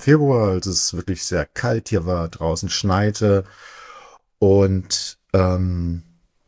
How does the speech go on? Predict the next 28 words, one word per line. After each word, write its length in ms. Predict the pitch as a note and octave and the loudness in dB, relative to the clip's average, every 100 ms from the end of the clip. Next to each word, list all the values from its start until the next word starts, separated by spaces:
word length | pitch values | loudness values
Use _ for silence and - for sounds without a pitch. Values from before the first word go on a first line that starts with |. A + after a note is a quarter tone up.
| - - - - - - | -20 -20 -20 -20 -20 -4
um 160 | - F#2+ | 0 2
achtzehn 360 | F#2+ - - - | 0 0 -4 -2
Uhr, 420 | F#2+ F#2 A2+ B2+ _ _ _ _ _ | 0 2 2 -2 _ _ _ _ _
kurz 180 | - | -4
bevor 260 | - E2+ E2+ | -4 -2 0
das, 360 | E2+ E2 - - _ _ - _ | 0 -2 -6 -8 _ _ -20 _
bevor 320 | - A2 - E2+ | -6 -4 -2 -2
wir 60 | |
die 60 | D#2+ | -2
Tür 140 | - F2+ | 2 2
aufgeschlossen 420 | - F#2 E2+ F#2+ | 2 -4 -4 -2
hatten, 220 | E2+ E2+ | -2 -2
also 160 | D#2 - | -6 -8
kurz 180 | - - | -14 -6
vor 140 | - | -6
achtzehn 240 | - D#2 - | -4 -8 -2
Uhr, 320 | E2+ E2 F2 _ _ _ _ | 0 0 -4 _ _ _ _
stellte 340 | - - E2+ D#2+ | -6 0 0 0
ich 100 | D#2+ | -2
fest, 340 | D2+ - - _ _ _ _ - | -2 -2 -4 _ _ _ _ -2
ähm, 460 | D2+ D2+ C#2+ C2+ - _ _ _ _ _ _ _ _ | -2 -4 -6 -8 -16 _ _ _ _ _ _ _ _
irgendwie 340 | - E2+ F2 E3+ | -8 -6 -2 0
ist 140 | C#3+ | 2
das 120 | C#3 | 0
ganz 180 | - B2+ | -2 -2
schön 140 | C3+ - | -4 -2
kalt 280 | D#3 F3 | 2 2
hier. 360 | - F#2 E2 E2+ | 2 0 -2 -6